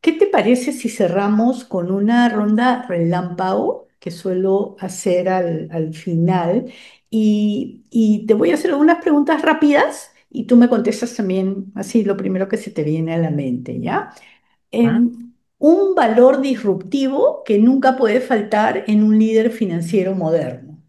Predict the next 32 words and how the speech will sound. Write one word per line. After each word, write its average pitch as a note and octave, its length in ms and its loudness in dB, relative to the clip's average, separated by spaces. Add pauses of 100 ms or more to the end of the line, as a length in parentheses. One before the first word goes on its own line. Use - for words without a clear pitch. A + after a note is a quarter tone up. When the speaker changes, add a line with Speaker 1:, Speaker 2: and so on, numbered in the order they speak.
(1160)
Speaker 2:
La D#3+ 140 -6
transparencia. C3+ 920 -4 (280)
Speaker 1:
Transparencia, - 1300 -8
perfecto. - 580 -16
Eso E3+ 280 -4
va E3 160 2
en E3 160 -6
línea E3 260 -2
con D#3 140 -6
todo E3 160 0
lo E3 100 -2
que D#3 80 -8
nos D3 220 -8
has E3+ 180 -6
comentado. E3+ 680 -4 (480)
¿Qué - 140 2 (340)
deben C#4+ 340 0
aprender G#3+ 920 2 (120)
los F#3 260 -4
gerentes A#3 440 0
financieros G#3 680 0
que G3 140 -6
no A#3 320 2
te A#3 140 -2
enseñan G3 880 -4 (100)
en F#3 160 -6
la E3+ 100 -2
universidad E3+ 840 -2
o F#3 120 -10
en F3 100 -10
una F3 160 -12
maestría? E3+ 760 -12